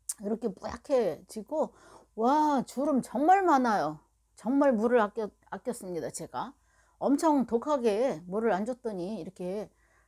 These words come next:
음, 마름이 심하고요. 물마름이. 그리고 지금 거의 위에까지 쪼글쪼글해지고 일보 직전입니다.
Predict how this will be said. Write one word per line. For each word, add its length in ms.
음, 200
마름이 360
심하고요. 760
물마름이. 680
그리고 280
지금 380
거의 340
위에까지 640
쪼글쪼글해지고 720
일보 320
직전입니다. 1000